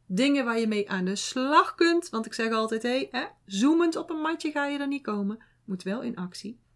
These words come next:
Wu Wei, moeiteloze actie, maar toch wel in actie. En als je iets aan deze podcast hebt gehad, dan zou ik het enorm tof vinden als je me dat laat weten. En als je deze aflevering ook deelt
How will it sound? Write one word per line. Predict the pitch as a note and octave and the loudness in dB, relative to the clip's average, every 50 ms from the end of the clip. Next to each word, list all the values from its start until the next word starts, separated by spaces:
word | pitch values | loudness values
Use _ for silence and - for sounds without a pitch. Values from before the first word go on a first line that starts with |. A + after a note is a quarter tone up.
| _ _ _ | _ _ _
Wu | - F3+ G#3+ A3+ G#3+ F#3 | -2 0 2 2 4 4
Wei, | F3 F3+ E3+ F#3 B3+ D4+ D#4 A3+ | 2 2 4 4 2 2 2 2
moeiteloze | F3 F3 G3 A#3 A#3+ - D4 D4 D4 D4 C#4+ D4+ | 4 4 6 6 4 2 2 2 2 2 2 2
actie, | C#4 C#4+ C#4+ - - - D#4+ F4+ - - | 4 4 2 2 0 0 -2 -2 -2 -8
maar | - D4+ F4 F#4 F4+ F4+ | -6 -2 0 0 0 2
toch | - C4+ B3+ C#4 C4+ - - _ | 2 0 0 0 0 -4 -12 _
wel | - F#3 F3 G3 G#3 B3+ | -6 -2 0 2 2 2
in | A#3+ A#3 G3+ - | 0 -2 -4 -4
actie. | F#3 F3 F3+ - - - A3+ D#4 - _ - - - - - - _ _ _ _ _ _ | -6 -8 -8 -10 -10 -10 -10 -10 -10 _ -20 -20 -20 -20 -20 -20 _ _ _ _ _ _
En | - C#4 D#4 D#4+ D#4 - _ | 2 2 2 2 0 -2 _
als | - D4+ D#4+ F4 F4+ F4+ F4 - - | 6 8 8 8 8 6 4 2 0
je | - C#4+ C4+ C4 B3+ - - _ _ _ | 0 0 0 0 -2 -4 -10 _ _ _
iets | - C4+ C4 C4 - - | 0 0 0 0 -2 -2
aan | A#3+ B3 A#3 | 0 0 2
deze | A#3 B3 B3 A#3+ A3 | 2 0 0 -2 -4
podcast | - A3+ A#3 A#3 - - G#3 G#3+ G#3 - | -6 -6 -8 -6 -6 -8 -6 -6 -6 -6
hebt | G3+ G3 F#3+ F#3+ - | -4 -6 -6 -6 -8
gehad, | - F3+ F3 F3 F3 F3+ - | -8 -8 -8 -8 -10 -12 -8
dan | - G#3 G#3 | -6 -4 -2
zou | A3+ A#3+ B3 | 0 0 -2
ik | A#3 - | -2 -2
het | A#3 A#3 - | -6 -6 -2
enorm | - A#3 A#3 A#3 A#3+ B3 C#4 D4 D4 C4 | 0 2 2 4 4 4 2 2 0 0
tof | A#3+ C4 B3+ B3 | 0 -2 -4 -2
vinden | - B3 A#3 A3 A3 A3 - | -2 -2 0 2 0 0 0
als | - B3+ C4 C#4 C4+ - | 0 2 2 2 0 -2
je | B3 | -2
me | A#3 A3+ | -2 -2
dat | A#3 A3+ A3 | -2 -2 -4
laat | A3 G#3+ G#3+ G3+ G3+ | -4 -4 -4 -4 -4
weten. | F#3+ G#3 A3+ B3 C4 C4 - C4 B3 - - - - _ _ | -2 -2 0 0 0 -2 -4 -6 -10 -10 -14 -20 -20 _ _
En | - A#3 - | -4 0 2
als | - C#4+ E4+ G4 F4+ | 6 6 6 6 6
je | - E4+ | 4 2
deze | B3+ C#4+ D4 C4+ C4 - | 4 4 2 2 2 2
aflevering | - C4+ - - - C#4+ C4+ C4+ A#3 B3+ C4+ A#3+ A#3 | 4 2 2 2 2 0 0 0 0 0 0 0 0
ook | A#3 A#3+ A#3+ G3 F3+ | 0 -2 -2 -2 0
deelt | F#3+ B3 D4 C#4 G3+ - - - - | 0 0 2 0 0 -2 -4 -12 -18